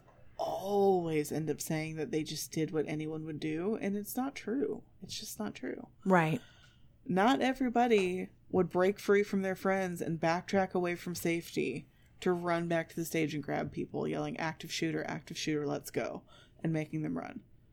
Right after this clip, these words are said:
Speaker 1: with this authority that just made them believe he knew what to do.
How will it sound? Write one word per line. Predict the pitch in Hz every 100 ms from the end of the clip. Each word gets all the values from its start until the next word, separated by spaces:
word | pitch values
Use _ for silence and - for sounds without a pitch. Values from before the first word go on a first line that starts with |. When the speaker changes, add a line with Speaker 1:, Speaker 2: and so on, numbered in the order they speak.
| _ _ _
Speaker 1:
with | 165 160 -
this | 160 151 -
authority | 143 - 165 165 156 143
that | 139
just | 156 170
made | 160 151
them | 151
believe | 151 151 151
he | -
knew | 165 156
what | 151 -
to | -
do. | - - -